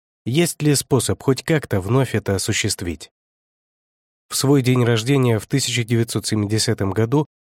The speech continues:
Джим отправился на студию для записи собственных стихов.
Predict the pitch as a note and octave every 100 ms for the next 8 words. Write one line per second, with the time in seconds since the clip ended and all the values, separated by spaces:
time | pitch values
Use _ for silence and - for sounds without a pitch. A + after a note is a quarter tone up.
0 | _ A#2+ D#3+ E3 D3 E3 E3+ D#3 - C#3
1 | C3 A#2 - D3 D3 A#2 A2 G#2 C3 A#2+
2 | - A2+ B2+ A#2 - A#2+ A2+ - - G#2+
3 | F2 D2+ -